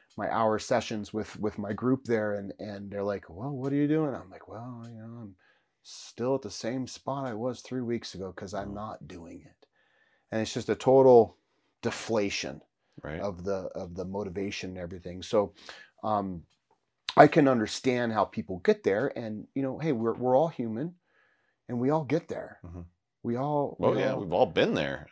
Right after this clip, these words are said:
Speaker 1: Yeah, so
Speaker 2: We
Speaker 1: how
Speaker 2: will
Speaker 1: do
Speaker 2: be
Speaker 1: you,
Speaker 2: there.
Speaker 1: how do you get out of it? How do you, how do you
Speaker 2: Oh.
Speaker 1: fix yourself? And how do you get back into it? 'Cause like you said, it's ninety miles or nothing for me. And, and I'm in no position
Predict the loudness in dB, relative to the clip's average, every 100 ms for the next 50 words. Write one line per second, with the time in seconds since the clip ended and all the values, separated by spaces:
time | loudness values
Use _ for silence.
0 | -6 -6 -6 0 4 10 10 10 6 2
1 | -2 -6 -4 -2 2 2 0 -6 -10 -8
2 | -4 2 2 2 -2 -4 -2 -2 -2 0
3 | 0 0 -6 -4 -2 -2 -4 -10 -10 -18
4 | -20 -20 _ 2 4 6 6 6 6 6
5 | 2 0 -2 -2 -4 0 0 0 6 6
6 | 6 2 4 6 8 8 6 6 8 6
7 | 4 2 2 2 -2 -4 -2 -2 -2 -4
8 | -10 -20 _ _ -4 -4 -2 2 6 6
9 | 6 6 4 2 0 2 2 0 -2